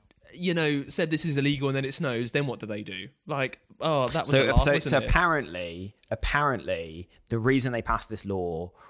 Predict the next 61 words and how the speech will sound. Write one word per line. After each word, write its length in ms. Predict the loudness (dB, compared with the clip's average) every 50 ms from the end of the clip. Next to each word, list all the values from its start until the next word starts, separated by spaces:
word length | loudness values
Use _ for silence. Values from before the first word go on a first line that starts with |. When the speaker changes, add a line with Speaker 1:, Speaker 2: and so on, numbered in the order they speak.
| _ _
Speaker 2:
was 220 | -4 -2 0 0 0
to 100 | -2 -2
try 280 | -2 0 2 2 2 0
and 100 | -2 -6
keep 240 | -8 -10 -10 -10 -6
the 80 | 0
spirits 560 | 2 2 2 2 4 4 4 4 2 0 -2 -4
up 300 | -2 -4 -6 0 6 6 6 6 4 -4 -14 -12
of 160 | -10 -10 -10
the 60 | 0
people 340 | 4 6 6 6 4 0 -4
in 80 | -2 2
Syracuse 560 | 2 4 4 2 0 -2 -8 -10 -10 -10 -10
because 320 | -12 -14 -14 -10 -8 -8
the 100 | -6 -4
snow 260 | -4 -2 -2 -2 -4 -4
had 120 | -4 -4
been 160 | -6 -4 0
so 120 | 2 4 6
Speaker 1:
Oh, 80 | 6 6
okay, 100 | 4 4
Speaker 2:
bad. 60 | 4 4
Speaker 1:
I 40 | 4
Speaker 2:
They 40 | 4 4
Speaker 1:
don't 60 | 4 4
Speaker 2:
went, 120 | 4 4 2
Speaker 1:
mind 0 |
that. 240 | 0 0 0 4 6
Speaker 2:
"This 200 | 6 8 8 6
will 80 | 4
be 140 | 4 4 2
a 40 | 2
bit 140 | 2 2 2
of 60 | 2
fun. 580 | 2 4 4 4 4 4 2 -2 -4 -6 -8 -10 -8
<clears throat> 80 | -6 -6 -4 -4 -2 0
It 120 | 0 2 2
will, 140 | 2 0 0 -2
you 100 | -2 0
know, 120 | 0 2
be 160 | 4 4 4 4
a 40 |
good 200 | 6 4 2 2 2
feel-good 400 | 0 2 2 2 2 2 2 2
story, 460 | 2 2 2 2 2 2 2 0 0
so 120 | -2 -4
it'll 60 | -4 -6
keep 200 | -6 -8 -6 -6
people's 260 | -6 -6 -6 -6 -2
spirits 300 | 0 2 2 2 2 -2
up," 180 | -4 -6 -6 -12 -18 -4 2
rather 360 | 4 6 6 6 6 4 2
than 160 | -4 -2 0
genuinely 580 | 2 2 2 2 0 -4 -4 -4 -4 -4 -6 -6
thinking 600 | -6 -8 -8 -8 -8 -10 -12 -12 -12 -14 -16 -18 -18 -20 -12 -4 0
that 120 | 0 0
if 100 | 0 0
they 120 | -2 -2 -2
passed 280 | 0 -2 0 0 -2 -2
a 40 |
law, 380 | -2 -2 -2 -2 -2 -4 -6 -8